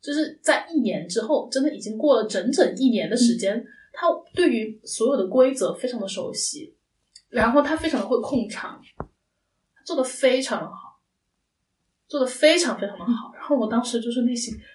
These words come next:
Speaker 1: 老母亲流泪，<laughs>你知道吗？就是我觉得这是我梦想当中的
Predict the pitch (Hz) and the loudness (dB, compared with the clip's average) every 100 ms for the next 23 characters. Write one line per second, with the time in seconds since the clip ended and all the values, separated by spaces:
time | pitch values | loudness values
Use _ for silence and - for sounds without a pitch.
0 | _ 240 214 214 311 247 202 - 269 285 | _ 4 6 6 6 4 4 4 6 8
1 | 247 190 - 349 427 427 285 277 262 320 | 8 10 10 12 12 12 12 12 10 12
2 | 311 294 302 - - 440 440 311 220 220 | 12 12 8 -2 0 10 12 12 8 8
3 | 254 359 349 320 269 214 185 165 - - | 6 4 2 4 2 2 2 2 0 -4
4 | _ _ _ - - _ - 311 294 226 | _ _ _ -12 -12 _ -8 0 2 2
5 | - 190 - - 214 220 226 226 226 226 | 0 -2 -4 -4 -4 -2 -2 -2 0 0